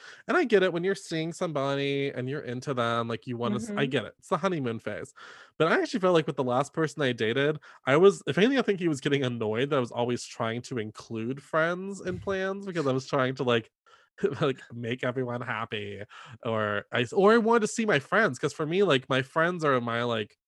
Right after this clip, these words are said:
Speaker 1: constant in my life because, um, with the exception of, like,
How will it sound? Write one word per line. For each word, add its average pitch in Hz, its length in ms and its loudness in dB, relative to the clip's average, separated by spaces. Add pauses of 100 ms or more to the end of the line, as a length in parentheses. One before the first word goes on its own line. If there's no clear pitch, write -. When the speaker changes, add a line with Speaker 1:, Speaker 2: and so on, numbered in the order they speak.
(460)
Speaker 1:
constant 123 680 -6
in 127 100 -4
my 110 140 -2
life 113 480 -8
because, 110 520 -4 (520)
um, 110 440 -2 (340)
with 143 100 -2
the 147 60 0
exception 151 440 -4
of, 143 100 -4
like, 117 240 -2